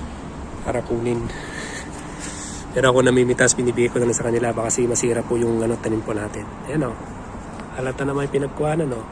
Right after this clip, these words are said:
Oh, di ba? Yan, laki. Ang dami. Doon pa doon.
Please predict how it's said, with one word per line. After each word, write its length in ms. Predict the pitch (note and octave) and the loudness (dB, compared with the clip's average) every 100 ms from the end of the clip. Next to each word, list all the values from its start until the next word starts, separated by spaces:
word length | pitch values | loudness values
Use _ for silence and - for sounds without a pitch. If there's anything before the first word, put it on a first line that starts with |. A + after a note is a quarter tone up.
| - | -12
Oh, 160 | - - - - | -10 -10 -12 -12
di 80 | - B2 | -10 -10
ba? 160 | - - - - - - - - - - - - - - - - - | -10 -12 -14 -14 -14 -14 -14 -14 -14 -14 -12 -12 -12 -12 -12 -12 -6
Yan, 240 | C3 A#2+ A#2+ | -4 -2 -2
laki. 320 | B2 C3+ A2+ - - - - - - - - | -2 -2 -2 -6 -14 -14 -14 -14 -14 -12 -12
Ang 160 | A2+ A#2 | -8 -6
dami. 240 | A#2+ A#2+ - - - - - - - - | -4 -4 -8 -14 -14 -14 -14 -14 -12 -10
Doon 140 | A#2+ B2+ | -8 -4
pa 80 | |
doon. 240 | B2 B2+ | -2 -2